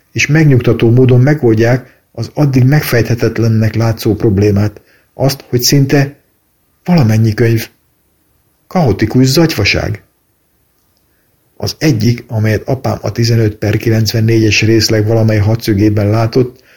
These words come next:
az M, C, V betűket foglalta magába,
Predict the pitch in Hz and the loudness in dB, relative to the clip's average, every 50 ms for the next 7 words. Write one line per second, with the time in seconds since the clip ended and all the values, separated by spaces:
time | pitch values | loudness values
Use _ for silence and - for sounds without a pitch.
0 | _ _ - - - - - 120 123 123 123 120 - _ _ _ _ _ _ _ | _ _ -16 -16 -10 -6 -2 0 0 0 0 -2 -4 _ _ _ _ _ _ _
1 | _ - - 110 107 110 113 117 - - _ _ - 110 101 98 104 113 120 123 | _ -4 -2 0 2 2 0 0 -4 -10 _ _ -16 -12 -6 -4 -2 0 2 2
2 | 120 - - 113 107 104 - 107 101 113 104 - - 117 113 110 110 104 104 110 | 0 0 -2 -2 -4 -4 -4 -4 -4 -4 -4 -4 -4 -4 -2 -2 -2 -2 -2 -2
3 | 104 107 107 110 107 107 107 113 123 123 - | -2 0 0 0 0 0 0 0 -2 -2 -4